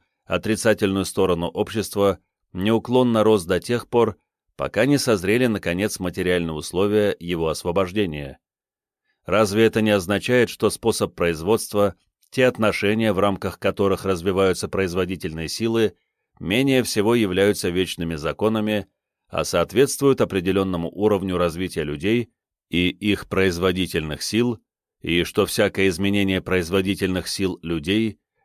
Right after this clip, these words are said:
необходимо ведет за собой изменения в их производственных отношениях? Так как важнее всего не лишиться плодов цивилизации, приобретенных производительных сил, то надо разбить те традиционные формы, в которых они были произведены.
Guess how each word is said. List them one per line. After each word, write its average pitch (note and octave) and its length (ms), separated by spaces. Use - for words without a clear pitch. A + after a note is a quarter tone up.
необходимо G#2 680
ведет G2 360
за A#2+ 120
собой G#2 360
изменения G2 760
в E2 180
их C3 140
производственных F#2+ 800
отношениях? D#2+ 840
Так C#2+ 220
как D#2+ 200
важнее E2+ 460
всего E2+ 460
не E2+ 140
лишиться F2+ 460
плодов E2+ 380
цивилизации, D#2 1000
приобретенных G2 760
производительных F2+ 800
сил, A#2 340
то F2+ 180
надо G#2 260
разбить G2 560
те G#2+ 180
традиционные E2 760
формы, A#2 500
в - 120
которых G2+ 580
они F#2 280
были E2+ 260
произведены. E2+ 760